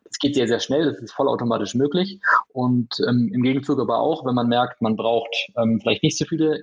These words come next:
Kapazitäten gerade im Moment, kann man die Ressourcen auch einfach wieder reduzieren, sodass man als Anbieter auch bloß das zahlt, was man eigentlich nutzt.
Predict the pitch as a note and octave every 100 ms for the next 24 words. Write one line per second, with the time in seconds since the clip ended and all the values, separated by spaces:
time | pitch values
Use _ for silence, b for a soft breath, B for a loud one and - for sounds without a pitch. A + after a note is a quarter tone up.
0 | - D3 D3 - C#3+ C#3+ C#3+ C#3 C3+ B2+
1 | B2+ B2 B2+ B2+ - B B - A2+ A2+
2 | G#2+ A2 A2 - - - B2 A#2 A#2+ A#2
3 | A#2+ G#2+ A2 A2+ G2+ A2+ A2 A2 G#2+ -
4 | D3+ C3 C3 C#3+ B2+ A#2 A2+ A2+ A2 A2
5 | G#2+ G#2 - - - A2+ A#2 A#2 A2+ A2+
6 | A2+ - A2+ - - A2+ A2 - G#2+ G#2+
7 | G#2 G2+ G2 A2 - -